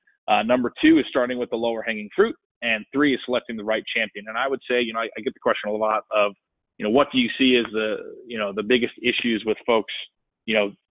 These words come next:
getting their first piece of automation and getting that into production? And I would say a majority of it, you know, vast majority, probably in the ninety percent or so, um, fall into these three categories, is one of these is not being met, right? So if these are followed, I really think they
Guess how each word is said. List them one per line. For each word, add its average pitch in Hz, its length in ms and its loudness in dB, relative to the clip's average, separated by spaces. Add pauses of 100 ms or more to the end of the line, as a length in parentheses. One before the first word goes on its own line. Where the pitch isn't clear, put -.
(140)
getting 127 220 4
their 110 160 -4
first - 240 -4
piece 117 220 -4
of 104 40 -6
automation 107 520 -4
and 101 80 -8
getting 104 160 -2
that 104 180 -4
into 107 160 -4
production? 101 580 -2 (340)
And 107 60 -2
I 127 80 4
would 139 160 2
say 127 140 4
a 120 60 0
majority 131 640 4
of 113 100 -4
it, 113 100 -8 (520)
you 123 100 -12
know, 104 220 -6
vast 135 360 0
majority, 113 380 -4
probably 117 280 -4
in 107 60 -10
the 104 60 -10
ninety 110 480 -6
percent - 400 -6 (160)
or - 160 -20
so, 98 720 -8
um, 104 260 -2
fall 120 220 4
into 110 180 -4
these 110 240 -6
three 104 160 -8
categories, 104 560 -4
is 104 100 -6
one 123 240 4
of 117 60 2
these 113 220 0
is 104 160 -8
not 107 260 -6
being 101 300 -4
met, 98 200 -8 (220)
right? 104 260 0
So 110 120 2
if 104 100 -2
these 180 180 4
are 175 160 4
followed, 131 380 6 (380)
I - 20 -4
really 127 300 6
think 127 180 -2
they 117 120 -6